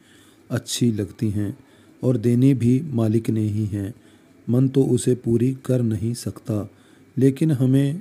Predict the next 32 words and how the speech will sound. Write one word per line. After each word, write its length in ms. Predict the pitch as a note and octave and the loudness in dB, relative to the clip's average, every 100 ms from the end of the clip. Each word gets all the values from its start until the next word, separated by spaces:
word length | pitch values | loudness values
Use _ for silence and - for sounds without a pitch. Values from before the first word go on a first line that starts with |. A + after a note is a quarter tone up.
| - | -6
अज्ञानता 520 | A2 A#2 G#2+ G#2 A#2+ | -2 0 -2 -2 -2
है। 260 | G2 G2+ G2+ - - _ - - | -2 -4 -8 -18 -20 _ -10 0
गुरु 180 | B2+ C#3+ | 4 4
साहब 380 | A#2+ G#2+ A#2+ | 4 2 -2
समझाते 600 | G#2+ A#2 G#2+ G#2 G2 - | -2 -2 -2 -2 -4 -2
हैं 360 | A2 G#2+ A#2+ D3 - | -2 -2 -4 -6 -4
कि 140 | B2 | -2
"मन 380 | A2+ A2+ A#2 A2+ | 0 0 0 -2
जीते 580 | G2+ G2 - G#2 A#2+ - | -2 -4 -2 -2 -2 -6
जग 320 | F#2+ A2+ G#2 | -4 -2 -2
जीत।" 340 | G#2 F#2 G2 F#2+ - _ _ - - _ - | -6 -4 -6 -6 -12 _ _ -20 -20 _ -8
जिसने 420 | A2 A#2+ A2+ A2+ A2+ | -2 -2 0 0 -2
अपने 480 | G2+ - A2 A2+ | -4 -4 -2 0
मन 300 | A2 A2 A2+ | -2 0 0
को 340 | A#2 - G#2+ G#2+ | -2 -2 -2 -2
वश 320 | G2+ G#2+ - | -4 -4 -2
में 160 | A2 G#2 | -2 -2
कर 200 | G#2+ G2+ | -6 -6
लिया, 320 | G2 G2+ G2+ | -4 -4 -4
उसने 480 | - A#2 A#2+ A#2 A2+ | 2 2 2 -2 -2
तो 160 | A2 | -4
सारा 440 | - G#2 G2+ G#2 A2+ _ _ _ - _ - | -4 -4 -4 -6 -8 _ _ _ -20 _ -10
संसार 540 | - A2+ - A#2 A2+ | -4 -2 -2 -2 -2
ही 180 | A2 G#2 | -2 -4
जीत 340 | G2 G#2 G#2 | -4 -6 -4
लिया। 340 | F#2+ F#2+ F#2 G2 - - - _ - | -6 -6 -6 -10 -20 -20 -20 _ -2
हमारी 340 | A#2 A#2+ A#2 C3+ | 2 2 4 2
इच्छाएं 580 | C3+ - - A2 A#2 | 2 -4 -2 0 0
इतनी 340 | A#2+ G#2+ A#2+ B2+ | -2 -2 -2 0
ज़्यादा 420 | A2 G#2 G2+ A2+ | 0 0 0 0
हैं 280 | A2 G#2+ B2+ | 0 -2 -2
कि 160 | C3 | -4